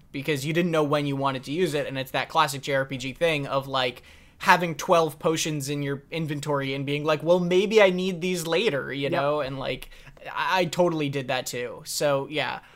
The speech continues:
Speaker 1: Um, I'm glad we talked about the combat. I'm glad we talked about Persona stuff because we hadn't really dug into that yet because we hadn't really had talked about, you know,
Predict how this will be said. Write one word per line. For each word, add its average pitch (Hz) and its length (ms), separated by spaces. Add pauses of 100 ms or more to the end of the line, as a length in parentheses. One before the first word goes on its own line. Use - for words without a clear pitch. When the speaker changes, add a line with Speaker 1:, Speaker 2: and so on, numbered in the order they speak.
(160)
Speaker 1:
Um, 196 380 (680)
I'm 220 100
glad 277 180
we 294 40
talked 269 200
about 247 100
the 233 60
combat. 214 280
I'm 175 100
glad 196 180
we 202 40
talked 185 200
about 170 160
Persona 156 280
stuff 143 260
because 139 180
we 143 100
hadn't 220 300
really 170 260
dug 147 320
into 151 280
that 131 280
yet 135 300 (240)
because 165 200
we 202 80
hadn't 240 220
really 214 220
had 185 500 (420)
talked 190 280
about, 175 200
you 165 80
know, 151 200